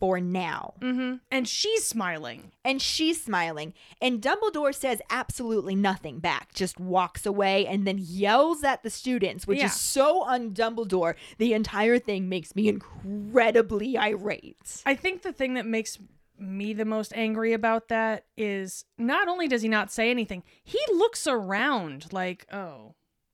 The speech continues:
Speaker 2: sh-, I'm just gonna go."
Speaker 1: No.
Speaker 2: Like
Speaker 1: And in this book chapter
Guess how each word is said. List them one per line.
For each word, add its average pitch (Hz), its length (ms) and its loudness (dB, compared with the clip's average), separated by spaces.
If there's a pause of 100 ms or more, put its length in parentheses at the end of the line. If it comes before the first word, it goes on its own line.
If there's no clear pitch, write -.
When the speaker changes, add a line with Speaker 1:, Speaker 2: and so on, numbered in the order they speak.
Speaker 2:
sh-, - 180 -18
I'm 233 140 0
just 233 160 0
gonna 175 140 -6
go." - 160 -14 (180)
Speaker 1:
No. 302 160 0
Speaker 2:
Like 233 160 0 (300)
Speaker 1:
And 330 200 4
in 392 440 0
this 403 240 2
book 247 260 2
chapter 175 600 -2